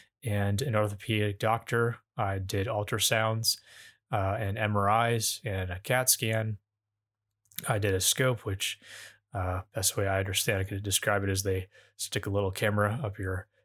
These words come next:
pee hole, essentially. Um, and I've seen,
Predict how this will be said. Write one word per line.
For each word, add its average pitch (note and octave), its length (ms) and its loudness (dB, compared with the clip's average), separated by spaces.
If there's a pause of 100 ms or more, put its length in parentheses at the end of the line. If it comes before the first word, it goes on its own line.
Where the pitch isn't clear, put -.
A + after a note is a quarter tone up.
(120)
pee B2 160 0
hole, A#2 160 2
essentially. B2 580 0 (100)
Um, G2 460 0 (800)
and G2+ 360 0
I've G#2+ 240 4
seen, C3 320 4